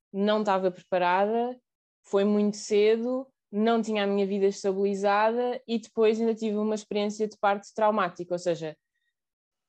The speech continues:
era praticamente impossível, acho eu, eh, ter um pós-parto e uma, uma experiência de transição para a maternidade que fosse sossegada e positiva.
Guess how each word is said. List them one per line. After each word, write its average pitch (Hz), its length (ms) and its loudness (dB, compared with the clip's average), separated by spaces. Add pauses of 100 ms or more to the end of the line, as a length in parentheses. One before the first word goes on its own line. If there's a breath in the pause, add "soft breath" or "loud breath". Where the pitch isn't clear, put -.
(280)
era 170 280 -2
praticamente 196 720 0
impossível, 208 840 0 (380)
acho 175 360 -2
eu, 180 320 0 (500)
eh, 196 520 2 (880)
ter 214 160 4
um 214 100 0
pós-parto 214 680 0
e 208 80 -2
uma, 190 280 0 (220)
uma 190 280 -2
experiência 202 580 0
de - 160 -12
transição 196 560 -2
para 190 120 -2
a 180 40 -2
maternidade 190 720 -2
que - 80 -20
fosse 202 720 -4
sossegada 190 680 -4
e 190 80 -2
positiva. 180 720 -8